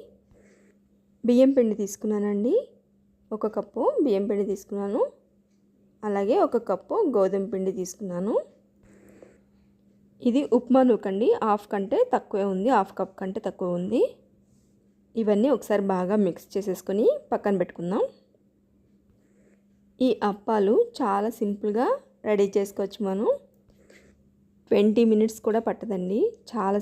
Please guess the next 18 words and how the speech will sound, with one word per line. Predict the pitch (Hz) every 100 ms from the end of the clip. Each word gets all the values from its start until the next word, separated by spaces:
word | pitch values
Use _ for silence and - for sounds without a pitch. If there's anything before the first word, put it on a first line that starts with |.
| 220
సింపుల్గా | 202 202 202 196
చేసేసుకోవచ్చు. | 196 196 190 - 180 - 247 403 523 _ _ _ _ _ _ 254
ఇవి | 262
పక్కన | 220 208 190
పెట్టేసుకుందాం. | 196 196 190 190 208 508 - _ _ _ _ _ _ _ _ _ 233
ఇప్పుడు | 220 233 440 539
స్టవ్ | 262 208 214
మీద | 214 269 427
ఒక | - 214
కడాయి | 190 185 190
పెట్టుకుని | 190 - 196 370 262
దాంట్లోకి | 196 190 190 190 349 571 - _ _ _ - 208
బెల్లం | 208 220 226 220
తురుము | 214 214 381 - _ _ _ _ -
కప్పున్నర | 214 - 220 220 196 202
తీసుకున్నానండి | 196 - 202 185 180 185 185
నేను. | 202 480 - _ _ _ _ _ _ _ _ _ _ _ _
ఈ | 214